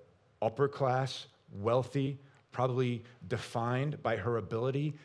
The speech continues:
to generate wealth and just the abundance of her life, a big house big enough to host a team of people traveling around. That's no longer what defines her. The slave girl, who, if she had a class, was definitely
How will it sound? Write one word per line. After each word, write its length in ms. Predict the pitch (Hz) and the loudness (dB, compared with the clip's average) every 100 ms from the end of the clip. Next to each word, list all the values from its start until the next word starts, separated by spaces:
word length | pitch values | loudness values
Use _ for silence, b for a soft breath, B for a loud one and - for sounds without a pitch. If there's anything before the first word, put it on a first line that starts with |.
| B | B
to 100 | 113 | -8
generate 680 | 92 - 120 127 123 117 113 | -4 -2 0 2 2 0 -2
wealth 440 | 101 107 147 - - _ _ _ _ _ _ _ _ - | -2 -2 -2 -8 -20 _ _ _ _ _ _ _ _ -2
and 120 | 123 | 0
just 200 | 117 117 | 0 -2
the 100 | 110 | -2
abundance 540 | 107 87 107 113 131 120 | -2 0 -2 0 0 0
of 100 | 113 | 0
her 120 | 110 | -2
life, 340 | 98 113 - - | 0 -2 -2 -6
a 60 | |
big 260 | 104 131 123 | -2 0 0
house 300 | 117 123 127 | 2 2 0
big 200 | - 120 | -2 -2
enough 180 | 127 123 | -2 -2
to 80 | |
host 260 | 98 120 - | -2 -2 -4
a 60 | 107 | -6
team 400 | - 120 139 127 B B | -2 0 0 -4 B B
of 140 | 104 | -6
people 300 | - 120 123 | -4 -4 -2
traveling 480 | 110 101 113 113 120 | -4 -2 -2 -2 -4
around. 400 | 104 104 120 160 - - b b b b b b b b | -2 -2 -2 -4 -10 -20 b b b b b b b b
That's 240 | 110 127 - | -2 -2 0
no 160 | 131 | 0
longer 420 | 139 123 131 113 | 2 0 -2 -2
what 220 | 101 107 - | -4 -6 -8
defines 460 | 98 104 107 95 | -8 -6 -6 -6
her. 180 | - 87 - _ _ _ _ _ _ _ _ _ | -10 -12 -16 _ _ _ _ _ _ _ _ _
The 60 | 120 | -6
slave 440 | - - 120 139 | -6 -2 2 2
girl, 300 | 117 104 92 - - | 2 0 -2 -6 -2
who, 260 | 135 127 127 | 0 2 0
if 120 | - | -2
she 160 | - 135 | 0 -2
had 280 | 113 107 123 | 0 2 2
a 60 | |
class, 560 | 147 147 143 160 156 - - _ _ - - - - | 0 2 2 2 -4 -10 -18 _ _ -20 -20 -20 -10
was 160 | 110 107 - - | -6 -6 -8 -2
definitely 600 | 127 120 - 127 127 123 | 0 0 -4 -2 -2 -2